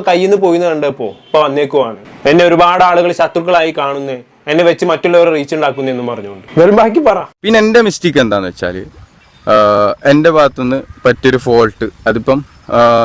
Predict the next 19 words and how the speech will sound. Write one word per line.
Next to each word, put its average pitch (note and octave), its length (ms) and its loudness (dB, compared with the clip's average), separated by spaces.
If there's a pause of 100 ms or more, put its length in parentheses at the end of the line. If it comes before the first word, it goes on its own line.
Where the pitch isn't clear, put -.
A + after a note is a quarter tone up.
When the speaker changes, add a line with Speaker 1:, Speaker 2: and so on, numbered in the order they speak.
(360)
Speaker 2:
ഞാൻ, A#2+ 320 2
എനിക്ക് A#2+ 380 -2
ഇംഗ്ലീഷിൽ C3 560 0
കുറച്ച് C3+ 280 -4
വീക്കാണ്, G#2+ 460 -4 (380)
അതെല്ലാവരും B2 420 2
പറയാറുണ്ട്. B2 560 0 (500)
ആ, A#2+ 380 4
എന്നാലും C3+ 340 2
ഞാൻ C#3 220 -2 (200)
പഠിക്കാൻ C#3+ 360 2
വേണ്ടിയിട്ട് D3 340 -2
മാക്സിമം D3+ 300 0
ശ്രമിക്കുന്നുണ്ട്, D#3+ 640 0
ആഗ്രഹം C3 380 2
ഉണ്ടായതുകൊണ്ട്. G2 460 -6 (540)
അതായത് A#2+ 320 0 (100)
സ്പോക്കൺ F3+ 400 2
ഇംഗ്ലീഷ് D3 340 -2